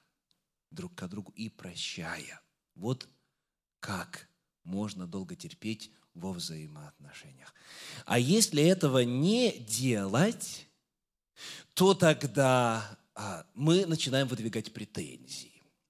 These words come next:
Мы тогда ожидаем определённого отношения к себе, мы тогда выдвигаем требования и так далее, и так далее. Мы тогда жаждем справедливости, мы призываем к ответственности,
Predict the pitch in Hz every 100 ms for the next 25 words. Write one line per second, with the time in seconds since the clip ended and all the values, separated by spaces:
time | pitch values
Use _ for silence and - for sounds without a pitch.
0 | _ - 160 175 170 131 - 117 107 87
1 | - 117 95 104 131 123 123 104 - -
2 | 104 104 113 117 117 113 110 98 95 101
3 | 90 - 147 180 180 175 - 143 127 107
4 | 127 165 170 170 107 98 101 - - -
5 | 120 113 127 117 110 - 131 143 180 196
6 | 190 165 156 147 143 135 131 - - 143
7 | 156 127 - 92 113 110 107 92 131 185
8 | 175 151 135 110 98 90 85 - - 123
9 | - - - - - 78 76 73 95 120
10 | 180 220 196 175 - 127 117 - 113 113
11 | 117 117 107 104 101 - - 123 147 202
12 | 226 - 190 175 165 160 165 139